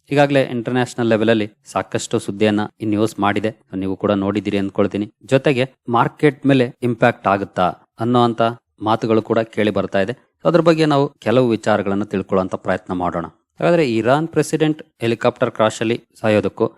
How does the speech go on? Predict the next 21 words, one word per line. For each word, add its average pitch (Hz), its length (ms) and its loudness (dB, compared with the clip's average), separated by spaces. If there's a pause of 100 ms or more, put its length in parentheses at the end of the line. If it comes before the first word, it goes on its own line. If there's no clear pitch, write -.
(320)
ಮಾರ್ಕೆಟ್‌ಗೂ 127 800 -2 (200)
ಯಾವ 127 180 4
ರೀತಿ 127 240 0
ಸಂಬಂಧ 110 400 2
ಅಂತ 107 480 -2
ಹಲವಾರು 101 400 0
ಜನರಿಗೆ 98 360 -2
ಅನಿಸ್ಬೋದು. 98 440 0
But 110 360 -4
ಇದಕ್ಕೆ 127 460 2
ಖಂಡಿತ 135 300 2
ಡೈರೆಕ್ಟ್ 127 760 2 (100)
ಸಂಬಂಧ 107 400 -2
ಇಲ್ಲ, 107 340 -2 (160)
ಇಂಡೈರೆಕ್ಟ್ 127 560 2
ಆಗಿ 123 160 2
ಕೆಲವೊಂದು 139 760 0 (120)
ಮಾತುಗಳು 98 440 0
ಕೇಳಿ 98 220 0
ಬರ್ತಾ 98 280 -2
ಇದೆ. - 380 -6